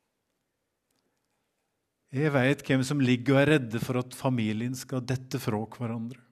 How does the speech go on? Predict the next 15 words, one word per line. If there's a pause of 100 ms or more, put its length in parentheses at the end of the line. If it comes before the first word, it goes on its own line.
(3250)
Men
midt
i
dette
så
er
det
ei
kristen
kirke
til
stede
som
formidler
håp.